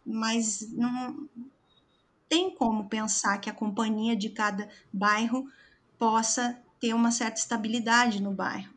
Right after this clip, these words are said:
né? Mas há uma resistência tanto da polícia quanto da comunidade. A comunidade que eu estudo, Rafael, ela passou por uma chacina que fo-, foi conhecida como Chacina de Belém, em dois mil e quatorze,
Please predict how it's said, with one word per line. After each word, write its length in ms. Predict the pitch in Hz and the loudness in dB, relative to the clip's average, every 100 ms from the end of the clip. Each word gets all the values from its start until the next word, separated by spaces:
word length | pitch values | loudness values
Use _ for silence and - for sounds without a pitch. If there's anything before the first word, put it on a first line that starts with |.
| _ _ _ | _ _ _
né? 200 | - 208 | -6 0
Mas 260 | 233 240 226 - | 2 2 0 4
há 100 | 240 | 8
uma 180 | 277 302 | 10 10
resistência 640 | 285 269 277 220 214 233 220 | 8 6 2 0 -4 -4 -2
tanto 240 | 262 311 | 0 0
da 120 | 277 | 0
polícia 540 | 240 233 208 220 226 247 | -2 -2 -2 -2 -2 -4
quanto 340 | - 240 233 | 0 0 0
da 100 | 226 | -4
comunidade. 800 | 233 262 277 294 247 202 285 - - - - - _ _ _ | -2 4 8 8 8 4 -2 -10 -14 -20 -20 -20 _ _ _
A 120 | - 330 | 4 6
comunidade 600 | - 392 302 254 247 - | 6 8 10 10 6 4
que 100 | 240 | 0
eu 80 | |
estudo, 680 | 214 - - - 247 294 247 | 2 0 0 0 6 6 6
Rafael, 640 | 220 208 - 208 208 208 208 | 2 0 -2 0 0 0 0
ela 220 | 220 226 | 0 2
passou 560 | 233 269 - - 262 269 | 2 4 4 6 6 4
por 160 | 269 | 4
uma 200 | 269 247 | 4 6
chacina 840 | 240 262 240 - 240 254 269 220 196 - - _ | 4 2 2 2 4 8 10 8 0 -12 -20 _
que 100 | - | -10
fo-, 200 | - - - | -10 -12 -8
foi 120 | - 233 | -2 -2
conhecida 460 | 254 226 - 240 247 | 0 0 0 0 0
como 160 | 247 | 2
Chacina 500 | 240 240 226 - 262 | 2 2 0 0 2
de 100 | 247 | 2
Belém, 460 | 240 247 233 196 196 196 - _ - - _ _ _ _ _ _ _ - | 2 2 2 0 -4 -6 -14 _ -20 -20 _ _ _ _ _ _ _ 2
em 140 | 226 | 4
dois 240 | 233 214 | 6 4
mil 140 | 196 226 | 2 0
e 80 | 233 | 2
quatorze, 680 | 247 247 214 202 185 - | 0 0 -4 -2 -4 -6